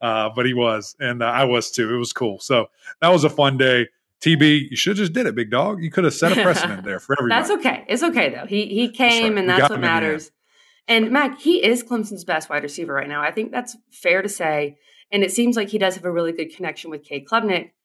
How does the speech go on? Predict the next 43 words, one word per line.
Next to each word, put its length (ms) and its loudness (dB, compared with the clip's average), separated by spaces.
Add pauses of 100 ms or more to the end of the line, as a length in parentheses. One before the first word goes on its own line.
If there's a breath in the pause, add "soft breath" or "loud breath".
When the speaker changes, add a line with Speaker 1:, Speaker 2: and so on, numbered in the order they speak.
(360)
Speaker 2:
This 240 4
game, 680 0 (300)
Clemson 360 0
versus 340 0
number 180 0
twenty 420 -2
North 240 0
Carolina, 760 -4 (260)
three 180 2
thirty 260 0
P 220 -6
M 200 -4
on 300 -8
Saturday. 880 0 (320)
Clemson's 320 4
a 40 2
six 320 0
and 100 2
a 60 2
half 320 0
point 260 -6
favorite. 460 0
It's 200 -4
so 260 2
funny 380 0
when 160 0
you 120 2
look 220 -2
at 100 -6
this 180 -6
game 320 0
just 320 -6 (600)
out 200 4
of 120 -6
context, 640 -2
if 120 -4
you 120 -6
will. 300 0 (320 loud breath)
You've 180 -4
got 320 2
a 120 2
Speaker 1:
<laughs> 180 0
Speaker 2:
ranked 400 2